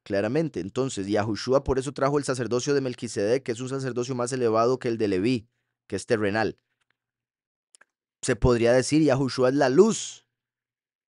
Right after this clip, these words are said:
El sol vendría siendo lo que está debajo, porque es una lumbrera por la cual pasa esa luz. El sacerdocio terrenal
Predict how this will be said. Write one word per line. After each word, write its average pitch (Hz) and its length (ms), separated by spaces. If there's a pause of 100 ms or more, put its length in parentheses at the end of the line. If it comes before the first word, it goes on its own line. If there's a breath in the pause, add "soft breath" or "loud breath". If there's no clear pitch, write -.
(140)
El 104 260
sol 135 380
vendría 117 320
siendo 113 220
lo 113 100
que - 80
está 90 280
debajo, 147 380
porque - 200
es 104 80
una 131 140
lumbrera 120 500
por 127 120
la 104 100
cual 110 180
pasa 110 240
esa 107 180
luz. 185 300 (420 soft breath)
El 113 200
sacerdocio 120 500
terrenal 147 560